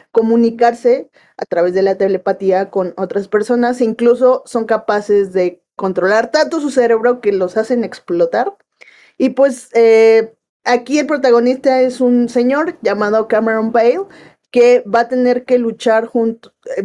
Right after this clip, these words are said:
bueno, va a tener que luchar junto a una empresa científica para detener al villanazo de esta historia que se llama Daryl Revok, que es, eh, un ser también igual telépata, pero superior en fuerza,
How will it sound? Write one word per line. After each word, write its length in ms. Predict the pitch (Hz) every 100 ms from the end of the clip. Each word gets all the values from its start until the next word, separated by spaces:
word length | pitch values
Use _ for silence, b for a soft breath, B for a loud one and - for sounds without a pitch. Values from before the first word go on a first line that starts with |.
| 190 -
bueno, 300 | 214 190 190
va 100 | 240
a 60 |
tener 200 | 269 277
que 80 | 277
luchar 340 | 269 - 269
junto 380 | 269 262 247 208
a 80 | 202
una 500 | 208 233 240 240 240
empresa 720 | - 220 226 240 240 247 240
científica 960 | 233 233 233 247 247 262 247 233 311 - _ B B B _
para 320 | 226 233 240
detener 500 | 220 214 208 214 220
al 160 | 226 220
villanazo 800 | 196 165 208 202 247 262 262 240
de 80 | 226
esta 160 | 254
historia 320 | 247 247 233
que 80 | 226
se 100 | -
llama 300 | 208 214 -
Daryl 640 | 180 165 220 240 254 277 - - _ -
Revok, 760 | 190 202 262 254 269 - - _ b b
que 160 | - 190
es, 240 | 190 - -
eh, 500 | 196 190 190 165 - _ - -
un 180 | 233 233
ser 300 | 254 240 240
también 520 | - 196 208 226 262
igual 340 | 208 180 190 196
telépata, 640 | 220 226 226 226 220 214
pero 360 | - 180 175 -
superior 640 | - 196 185 185 196 208 -
en 180 | 208
fuerza, 500 | 208 233 226 226 226